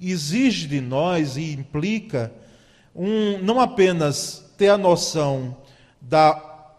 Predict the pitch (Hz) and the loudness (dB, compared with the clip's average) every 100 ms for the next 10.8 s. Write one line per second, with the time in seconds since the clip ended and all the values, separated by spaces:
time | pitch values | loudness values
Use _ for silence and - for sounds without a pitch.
0 | _ 131 131 156 170 175 185 165 156 147 | _ -14 -10 -8 -6 -4 0 4 4 4
1 | 135 123 120 - - 190 156 143 139 123 | 2 -2 -6 -12 0 0 0 -2 -4 -4
2 | 156 156 143 131 131 147 208 175 117 117 | 2 2 2 -2 0 4 4 4 -2 -12
3 | 117 - _ _ 151 147 151 120 143 131 | -14 -20 _ _ -8 -4 -4 2 2 2
4 | 127 143 127 - 170 208 151 123 139 - | -4 -4 -4 -6 -6 -4 -6 -6 -6 -6
5 | 139 - 151 - 151 151 147 135 127 - | -10 -6 -8 -6 -4 -4 -4 -6 -8 -20
6 | _ 127 - 139 135 131 - 117 110 196 | _ -14 -2 -2 0 -4 -4 -6 -6 -6
7 | 175 131 - - - - 160 190 220 208 | -6 -10 -12 -20 -20 -6 0 2 0 0
8 | 240 175 214 226 233 214 202 202 214 208 | -2 2 2 2 2 -2 -4 -6 -2 -2
9 | 170 180 196 175 170 156 185 196 190 190 | 0 4 4 2 -6 -2 -2 -2 -6 -8
10 | 190 208 151 170 180 156 - | -8 -6 -4 -2 -4 -8 -18